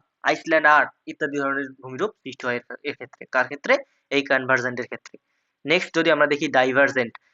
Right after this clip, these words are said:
এই ডাইভার্জেন্টের একটা ব্যাপার, মজার ব্যাপার রয়েছে, সেটা হচ্ছে ডাইভার্জেন্ট কি হয়, এটা এক্ষেত্রে কি হয়, দুদিকে পাত,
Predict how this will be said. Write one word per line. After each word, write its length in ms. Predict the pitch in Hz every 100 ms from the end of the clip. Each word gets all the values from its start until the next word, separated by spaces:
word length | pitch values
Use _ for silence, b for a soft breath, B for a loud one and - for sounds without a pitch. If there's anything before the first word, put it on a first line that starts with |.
| _
এই 140 | 147 151
ডাইভার্জেন্টের 640 | 139 139 143 165 170 160
একটা 140 | 147 143
ব্যাপার, 260 | 131 147 139 139
মজার 200 | 135 135
ব্যাপার 200 | 139 135 120
রয়েছে, 220 | 117 156
সেটা 160 | 156 131
হচ্ছে 120 | 135
ডাইভার্জেন্ট 440 | 127 123 135 135 131
কি 100 | 160
হয়, 240 | 127 147 202 _ _ -
এটা 180 | 160 165 156
এক্ষেত্রে 320 | 156 170 190
কি 140 | 180 160
হয়, 180 | 180 214
দুদিকে 360 | 147 147 156
পাত, 180 | 151 156